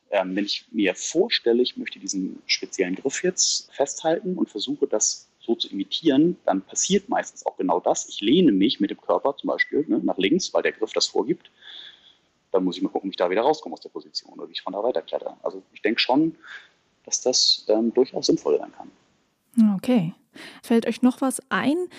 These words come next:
Speaker 2: was man so beim Blick auf die Boulderwand sehen kann, woraus man etwas schlussfolgern könnte?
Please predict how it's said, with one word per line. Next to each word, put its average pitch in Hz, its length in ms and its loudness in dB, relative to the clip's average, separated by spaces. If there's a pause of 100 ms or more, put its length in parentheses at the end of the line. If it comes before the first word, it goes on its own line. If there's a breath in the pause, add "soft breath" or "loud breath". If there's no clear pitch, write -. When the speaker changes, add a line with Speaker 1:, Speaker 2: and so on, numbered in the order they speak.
(260 loud breath)
Speaker 2:
was 240 260 -2
man 233 180 8
so 226 200 4
beim 208 320 4
Blick 226 460 4
auf 233 200 0
die 226 120 2
Boulderwand 226 800 4
sehen 233 500 4
kann, 240 460 6 (540 loud breath)
woraus 226 500 4
man 226 120 6
etwas 208 240 0
schlussfolgern 202 600 2
könnte? 208 400 0